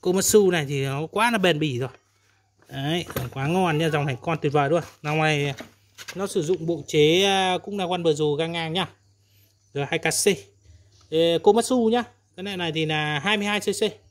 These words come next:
Nòng con này ba mươi hai ly nhá. Được chưa? Đấy.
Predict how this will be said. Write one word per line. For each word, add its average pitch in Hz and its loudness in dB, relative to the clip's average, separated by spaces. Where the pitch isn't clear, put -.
Nòng 175 -4
con 202 0
này 185 4
ba 196 2
mươi 202 -2
hai 202 -2
ly 208 -4
nhá. 202 -2
Được 147 -12
chưa? 185 0
Đấy. 143 -4